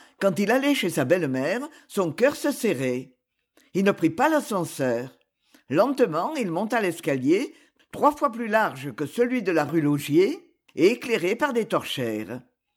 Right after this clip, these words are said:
Devant la porte de l'appartement des Villemur, il s'appuya un instant sur la table,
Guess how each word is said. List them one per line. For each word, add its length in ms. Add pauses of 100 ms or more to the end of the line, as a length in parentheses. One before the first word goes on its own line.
(380)
Devant 200
la 140
porte 320
de 140
l'appartement 580
des 140
Villemur, 560 (320)
il 120
s'appuya 520
un 120
instant 460
sur 180
la 120
table, 500